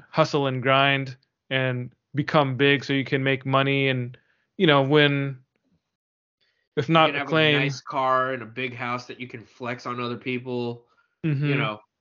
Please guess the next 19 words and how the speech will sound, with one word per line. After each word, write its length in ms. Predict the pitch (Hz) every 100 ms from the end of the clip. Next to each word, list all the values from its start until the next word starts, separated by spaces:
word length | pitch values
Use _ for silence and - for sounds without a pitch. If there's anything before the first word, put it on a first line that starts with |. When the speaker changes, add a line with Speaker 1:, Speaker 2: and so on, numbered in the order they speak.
| _
Speaker 2:
because 280 | 143 151 151
that's 260 | 170 175 -
the 140 | 156
thing 240 | 147 135
that 320 | 127 123 120 - _
<laughs> 200 | 139 -
means 540 | 135 135 156 156 143 123
anything, 600 | 180 135 127 131 120 110 _ _ _
is 200 | 135 131
your 140 | 135 135
ability 640 | 131 135 135 131 151 131
to, 160 | 127 135
like, 360 | 123 123 117 - _ _ -
diminish 500 | 156 143 156 147 135
other 200 | 139 131
people 400 | 139 135 127 123
with 140 | 120
your 140 | 120 113
wealth. 400 | 120 120 120